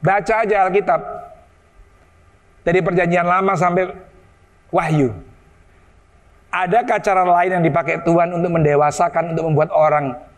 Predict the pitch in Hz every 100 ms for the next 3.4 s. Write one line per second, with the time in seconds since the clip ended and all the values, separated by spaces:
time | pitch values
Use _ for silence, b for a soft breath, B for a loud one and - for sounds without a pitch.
0 | _ _ _ _ - 151 156 147 156 151
1 | - - 190 170 160 123 110 - - -
2 | - - - 156 156 170 - 139 131 131
3 | 143 131 110